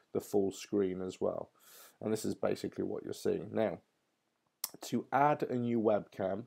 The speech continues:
all you need to go to is in the sources. This is the sources of the information that you're gonna feed into O B S. Go to plus,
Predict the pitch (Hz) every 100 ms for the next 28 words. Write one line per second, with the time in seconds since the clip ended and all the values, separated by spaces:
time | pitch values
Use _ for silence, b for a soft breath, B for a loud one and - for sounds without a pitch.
0 | B B B - 123 139 139 127 101 101
1 | 90 - - 110 104 - 101 92 104 107
2 | 104 - - 135 135 - 98 127 - -
3 | 123 - 117 107 107 - 135 127 127 123
4 | 110 104 92 117 135 127 110 113 - 101
5 | 87 104 104 107 113 107 104 101 101 -
6 | 98 98 95 92 - - - B B B
7 | B - 107 - - - 123 135 185 -
8 | -